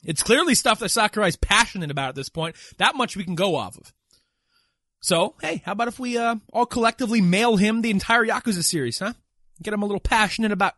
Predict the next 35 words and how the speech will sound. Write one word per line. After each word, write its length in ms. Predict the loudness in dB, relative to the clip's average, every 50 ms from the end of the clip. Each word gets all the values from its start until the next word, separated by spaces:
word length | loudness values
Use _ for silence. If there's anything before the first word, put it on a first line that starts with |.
| _ _ -20 -20 _ _ -4
about 180 | -2 -2 -2
the 60 | -2 -4
Dragon 380 | -2 2 2 2 2 2 0
of 100 | 0 0
Dojima. 440 | 2 2 2 2 2 0 -4 -4 -6 -10 -14 -20 -20 -20 -20 -20 -20 -20 -20 -20 -20 -20 -16
That'd 140 | -10 -6 -4
make 140 | -4 -2 -2
me 180 | -2 -4 -4 -4
a 40 |
little 180 | -4 -4 -4 -4
happy. 420 | -6 -6 -8 -8 -8 -10 -12 -14 -16 -20 -20 _ _ _ _ -12
Hmm? 140 | -12 -12 -12 -12 _ _ _ _ _ _ _ _ _ _ _
Bust 360 | -8 -4 -4 -2 -2 -2 -4
Ganondorf's 520 | -2 -2 -2 -2 -2 -2 -2 -4 -4 -4 -2
head 220 | -2 -2 -2 -2
with 140 | -4 -6 -6
a 40 | -8 -10 _
fucking 260 | -8 -8 -6 -6 -4
heat 160 | -4 -4 -2 -2
action 420 | -4 -4 -6 -6 -8 -10 -12 -12
right 160 | -10 -10 -8 -8
off 120 | -8 -8
the 80 | -8 -8
map. 320 | -8 -8 -8 -8 -10 -12 -16 -18 _ _ _ _ _ -20 -16 -8
Oh 140 | -4 0 0
yeah. 180 | 2 0 0 -4 -8 _ _ _ _ _ _ _ _ _ _ _ _ _ _ _ -20 -20 _ _ _ _ _ _ _ _ _
Oh 180 | -8 -8 -6 -6
yeah. 200 | -8 -10 -12 -14 _ _ _ _ _ _ _ _ _ _ _ _
So 120 | -2 2
yeah, 240 | 4 6 6 4 4 0 _ _
that's 180 | -6 -6 -4 -4
Smash 340 | -6 -6 -6 -8 -8 -10
Brothers. 440 | -10 -8 -6 -6 -6 -6 -6 -8 -10 -14 _ _ _ -8
You 120 | -4 0
know, 260 | 2 2 2 0 -2